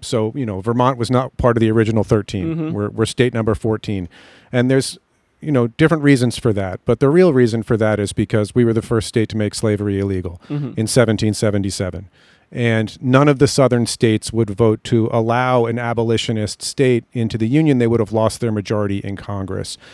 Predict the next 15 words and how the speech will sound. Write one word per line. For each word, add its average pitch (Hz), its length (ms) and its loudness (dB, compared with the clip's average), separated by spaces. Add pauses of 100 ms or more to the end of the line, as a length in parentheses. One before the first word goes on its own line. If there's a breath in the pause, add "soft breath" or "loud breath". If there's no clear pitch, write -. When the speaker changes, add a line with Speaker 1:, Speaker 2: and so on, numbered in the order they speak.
(160 loud breath)
Speaker 1:
And 131 120 0
so 139 160 2
there 127 140 2
was 120 200 2
this 113 180 0
period 156 580 2
where 117 260 2
Vermont 120 480 0
was 117 200 0
a 117 60 0
republic, 107 760 -2 (500 soft breath)
not 156 300 -2
really 175 220 0
by 127 240 2
choice, 127 640 0